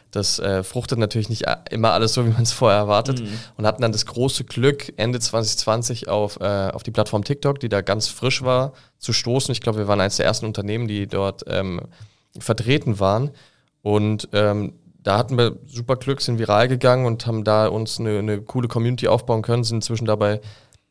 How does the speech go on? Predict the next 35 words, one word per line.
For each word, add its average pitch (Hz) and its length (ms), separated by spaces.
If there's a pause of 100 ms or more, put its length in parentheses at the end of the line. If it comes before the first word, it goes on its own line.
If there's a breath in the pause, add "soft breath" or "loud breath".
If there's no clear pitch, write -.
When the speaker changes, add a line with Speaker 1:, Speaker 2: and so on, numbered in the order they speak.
(640)
Speaker 1:
über 117 260
eine 107 200
halbe 110 220
Million, 110 540 (400)
ähm, 98 320
Followern 104 500
auf, 101 160
auf 107 160
TikTok 135 460
und 104 260
sind 113 380
da 113 100
die, 110 240
die 107 160
Welle 123 160
so 123 80
ein 117 60
bisschen 120 180
mitgeritten 143 600 (480 loud breath)
und 107 240
haben 113 80
natürlich 113 340
auch - 60
das - 80
Produktportfolio 120 720
extrem 113 340
erweitert, 113 600 (140)
setzen 113 360
Speaker 2:
Ah. - 20
Speaker 1:
so 113 140
auf, 110 240 (100)
äh, - 140
Performance 127 840
und 110 140
Ästhetik, 143 680